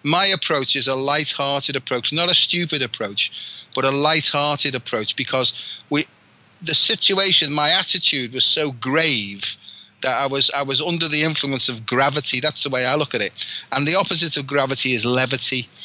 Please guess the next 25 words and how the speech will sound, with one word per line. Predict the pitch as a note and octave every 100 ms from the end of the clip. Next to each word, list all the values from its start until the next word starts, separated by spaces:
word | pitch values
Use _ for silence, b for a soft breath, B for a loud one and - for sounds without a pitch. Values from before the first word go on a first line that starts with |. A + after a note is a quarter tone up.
| B B C#3
And | C#3
lightheartedness | D#3+ G3+ G3+ - F3 F3+ E3 C#3+ C3 G#2 - - - B B B
and | B2+ B2+
helpfulness | D#3+ F#3+ F3+ - C#3 A#2 G#2 -
and | B2+
all | D#3+ F3
those | D#3+ D3
sorts | - B2+ -
of |
things, | - A#2 A2 B B B
I | - D3+ E3
think | - D3+ C3+
that | C3
that's | D3+ C3 -
what's | C3+ -
gonna | C#3 B2+
counteract | - C3+ C3+ - B2 B2+ -
the | -
situation | - A2 B2 A#2 A#2+ B2
that | A#2 G2
we're | A2
in | A#2
at | A2+
the | A2+
moment. | A#2 A#2+